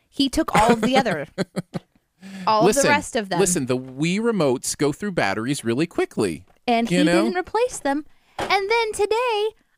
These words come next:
Speaker 1: I finish my lunch, and I
Speaker 2: Uh-huh.
Speaker 1: go to have my post-lunch snicky snack. And your t-, other child, your
Speaker 2: <laughs>
Speaker 1: youngest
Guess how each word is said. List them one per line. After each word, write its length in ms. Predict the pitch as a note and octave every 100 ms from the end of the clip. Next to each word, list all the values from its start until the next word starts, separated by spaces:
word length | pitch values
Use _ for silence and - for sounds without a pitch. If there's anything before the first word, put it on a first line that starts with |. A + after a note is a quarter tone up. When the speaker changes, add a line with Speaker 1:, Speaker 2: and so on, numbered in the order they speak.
| -
Speaker 1:
I 140 | A4 A4
finish 420 | B4+ A#4 G#4+ -
my 220 | F#4 E4
lunch, 460 | D#4 G#4 F#4+ G4 -
and 120 | D#4+
I 80 | -
Speaker 2:
Uh-huh. 180 | - F4+
Speaker 1:
go 60 | F4+
to 100 | E4
have 160 | E4
my 220 | D4+ D4
post-lunch 1000 | C#4+ - F4+ E4+ - D#4 D#4 D4+ D4+ C#4+
snicky 480 | - - F#4+ G#4 D4
snack. 600 | C4+ - A#3 G#3+ A#3+ - _ _ _ _ _ _ _ _ _ _ _ _ A4
And 80 | G#4+ A4 A4+
your 160 | A#4+ A#4+
t-, 60 | - -
other 300 | A#4 B4+ A4
child, 520 | - D4+ C4+ B3+ C4+
your 220 | - E4+ E4+
Speaker 2:
<laughs> 0 |
Speaker 1:
youngest 680 | G#4+ F#4 A3+ - - A#3